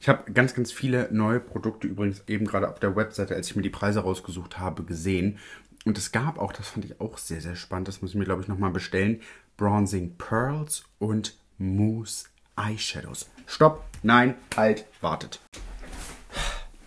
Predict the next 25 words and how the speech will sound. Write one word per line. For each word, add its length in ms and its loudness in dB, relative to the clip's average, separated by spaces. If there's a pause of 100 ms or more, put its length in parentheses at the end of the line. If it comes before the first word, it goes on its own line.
(260)
Ich 200 2
hab's 280 4
Tatsache 560 4
nie 340 10
geschafft, 360 0
euch 120 0
das 180 0
zu 120 -4
zeigen. 500 2
Ich 120 -2
hab 160 -2
ein 200 0
TikTok 320 0
gedreht 320 0
und 60 -4
hab's 200 -4
nie 180 6
hochgeladen, 560 4
weil 200 4
als 160 4
ich 160 -8
das 260 0
Produkt 360 -2
bekommen 340 4
habe, 340 4